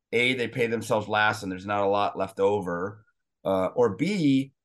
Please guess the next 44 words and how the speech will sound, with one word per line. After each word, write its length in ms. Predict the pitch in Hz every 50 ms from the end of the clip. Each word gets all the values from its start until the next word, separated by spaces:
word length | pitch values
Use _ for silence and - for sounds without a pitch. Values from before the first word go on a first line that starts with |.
| _ -
they 140 | - 127 139
never 260 | 160 180 175 180 165
work 300 | 135 131 143 151 143 -
on 440 | 143 139 135 131 127 127 127 117 - - - 117 110 - - -
creating 460 | - - - 131 131 131 135 131 127 -
other 220 | 120 120 120 110
income 320 | 120 147 143 - 127 104
streams, 460 | 90 - - 90 87 85 82 76 78 92
right? 200 | 95 101 104 107
'Cause 100 | 113 101
they're 100 | 104 98
put 220 | - - 131 -
their 100 | 120 110
heart 220 | 101 117 120 110 -
and 80 | -
soul 340 | - - 123 117 123 127 113
into 260 | 90 87 80 73 73
it. 200 | 73 69 64 -
So 180 | - - 120 113
what 140 | 117 117 117
happens 880 | 123 123 135 147 143 - 143 131 120 117 113 113 113 113 110 110 - _ _ _ _ _ _ _ _ - 113
as 640 | 117 113 113 113 113 113 110 110 110 107 107 107
these 240 | - 117 113 104 98
business 480 | - - 123 151 139 143 127 113 110 -
goes 320 | - 120 117 110 107 110
through 340 | - 117 113 113 107 104 101
different 400 | 104 120 120 113 - 113 107 101
cycles, 640 | - - 113 120 127 - 104 101 98 101 101 101
and 120 | 98 101 104
that 200 | 104 101 - 95
they, 320 | 101 101 104 101 101 101
they 180 | 92 104 101 107
almost 320 | 110 123 131 123 120 120
always 480 | - - 107 104 104 104 101 98 90 87
do, 380 | - 90 87 87 90 101 -
ups 220 | - 101 - - -
and 140 | 120 113 101
down, 480 | 101 98 98 98 98 98 98 92 87 -
um, 420 | 95 98 95 92 92 92 90 87 - -
in, 240 | 101 98 95 92 -
in 80 | 98 101
the 60 | 95
business 400 | 82 98 95 90 92 92 - -
cycles, 640 | - 87 85 82 - 87 87 90 98 101 107 -